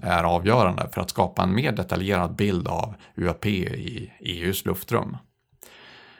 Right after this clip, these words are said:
Evenemanget kommer att inledas av Francisco Guerrero, en engagerad förespråkare för U A P-forskning och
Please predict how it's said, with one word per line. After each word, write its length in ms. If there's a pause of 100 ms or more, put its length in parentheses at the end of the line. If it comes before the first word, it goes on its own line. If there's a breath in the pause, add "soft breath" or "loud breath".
Evenemanget 640
kommer 380
att 60
inledas 520
av 320
Francisco 720
Guerrero, 800 (360 loud breath)
en 320
engagerad 880
förespråkare 880
för 420
U 140
A 40
P-forskning 800
och 260